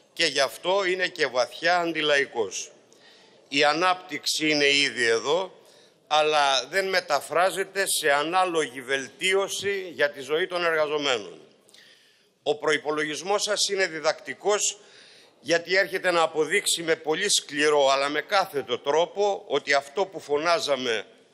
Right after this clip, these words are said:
όλο το προηγούμενο διάστημα, δηλαδή πως η καπιταλιστική ανάπτυξη, είτε τη χαρι-, χαρακτηρίσουμε δίκαιη, είτε ανάπτυξη για όλους,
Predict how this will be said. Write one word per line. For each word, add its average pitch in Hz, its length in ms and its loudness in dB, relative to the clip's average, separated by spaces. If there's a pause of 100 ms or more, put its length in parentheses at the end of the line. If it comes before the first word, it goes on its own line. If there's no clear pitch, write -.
όλο 165 320 0
το 143 100 -6
προηγούμενο 139 640 -4
διάστημα, 107 760 -2 (640)
δηλαδή 131 340 0
πως 131 220 -10
η 127 40 -12
καπιταλιστική 123 720 -4
ανάπτυξη, 131 840 -2 (320)
είτε 175 280 -2
τη 175 120 -6
χαρι-, 156 320 -2 (160)
χαρακτηρίσουμε 143 880 -2
δίκαιη, 127 640 -6 (500)
είτε 165 360 -4
ανάπτυξη 156 640 -2
για 123 200 2
όλους, 180 540 -2